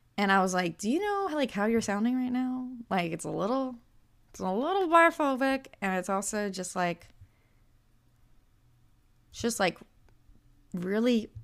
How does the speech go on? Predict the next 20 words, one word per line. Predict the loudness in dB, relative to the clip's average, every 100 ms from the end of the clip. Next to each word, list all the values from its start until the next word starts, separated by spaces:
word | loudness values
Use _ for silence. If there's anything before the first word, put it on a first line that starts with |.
| -20 -14
hostile | -4 -2 -2 -2 0 0 -2 -2
and | -2
aggressive." | 4 2 2 2 2 2 0 -12 -20 -20 -20 _ -20 _ -20 -20 -8 -2
And | 0 0 0 0 -2 -4 -4
she | -2 0
was | 2
like, | 2 2 -2 -12 -20 _ -20 -20 -20 _ -10
"Yeah, | 4 10 10 8 4
I | 4 6 4 2 0 2
don't, | 2 2 -10 _ -20 _ -20 _ _ _ _ -20 -8 2
uh, | 4 6
I've | 6 4
been | 4 4 2 0 -4
left | -2 4 4 2 -8
for | -8 0 4 4 2 2 -2
guys | 2 4 4 2 -2 -4
by | 0 2 2
multiple | 0 -4 0 2
women, | 4 4 2 0 -4 -16
so | -2 2 4 4 2